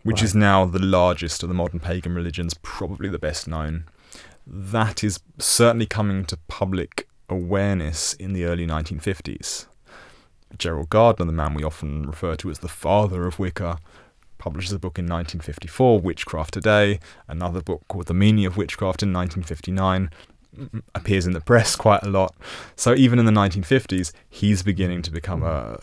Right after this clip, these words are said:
Speaker 1: a sort of publicly recognisable figure. And he's, Wiccan covens are being formed in various places around the country, and then actually in Australia and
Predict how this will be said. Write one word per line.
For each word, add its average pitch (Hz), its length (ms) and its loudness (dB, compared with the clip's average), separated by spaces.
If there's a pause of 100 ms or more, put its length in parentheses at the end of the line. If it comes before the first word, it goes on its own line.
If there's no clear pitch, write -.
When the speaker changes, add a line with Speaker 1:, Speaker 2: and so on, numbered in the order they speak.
Speaker 1:
a - 80 -12
sort - 140 -10
of - 140 -14
publicly 98 560 -8
recognisable 71 800 -12
figure. 67 420 -12 (400)
And 101 360 0
he's, 98 300 -2 (280)
Wiccan 110 300 0
covens 90 360 -2
are 92 60 -4
being 85 220 -4
formed 85 400 -4
in 85 100 -4
various 71 380 -6
places 80 480 -10
around 62 220 -8
the 80 40 -10
country, 104 440 -4
and 87 140 -4
then 82 140 -4
actually - 300 -8
in 78 80 -8
Australia 87 580 -2
and 82 300 -8